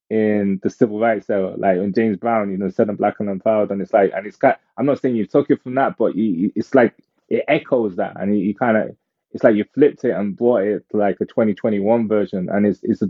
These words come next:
dope message. Like, again, it's like, you don't, it's not something you hear that much in rap, like, an overt dope line like that. It's sick, you know,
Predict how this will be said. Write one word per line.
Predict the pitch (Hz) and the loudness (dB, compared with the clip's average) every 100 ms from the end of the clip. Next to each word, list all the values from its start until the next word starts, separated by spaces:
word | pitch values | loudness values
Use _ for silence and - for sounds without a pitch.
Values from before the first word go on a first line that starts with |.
| - | 0
dope | 123 113 | 0 0
message. | 110 120 - 92 | -2 -4 -4 -6
Like, | 107 95 - _ _ _ _ - | 0 0 -2 _ _ _ _ -8
again, | 95 123 127 | -4 0 0
it's | 113 - | -2 -2
like, | 107 98 - | -2 -2 -4
you | 110 | -2
don't, | 123 123 101 _ _ _ _ _ | 0 0 -4 _ _ _ _ _
it's | 113 | -2
not | 139 135 | 0 0
something | 143 117 120 | 0 0 0
you | 113 101 | 0 0
hear | 127 143 131 | 0 0 0
that | 120 110 | -2 -4
much | 113 - - - _ _ _ - | -4 -4 -6 -20 _ _ _ -2
in | 107 104 | 0 2
rap, | 120 117 - | 4 4 2
like, | 104 - | -2 0
an | 104 | -2
overt | 95 104 117 107 90 | -2 2 2 2 -2
dope | 117 110 92 | 0 0 0
line | 104 113 113 | -2 0 0
like | 95 | -2
that. | 101 - | -6 -8
It's | - | -10
sick, | - 123 - _ _ | 0 0 0 _ _
you | 107 | -2
know, | 107 95 | 0 0